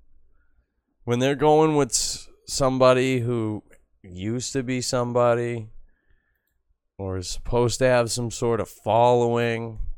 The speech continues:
it just, it's fucking, it's, it's never gonna be as big as Owen. And it's,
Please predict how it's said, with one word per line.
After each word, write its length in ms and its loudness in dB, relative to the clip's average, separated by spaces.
it 140 -8
just, 380 -6
it's 240 -4
fucking, 640 -6
it's, 320 -6
it's 240 -2
never 320 4
gonna 220 2
be 200 2
as 140 0
big 260 2
as 140 -2
Owen. 340 6
And 340 -2
it's, 360 -4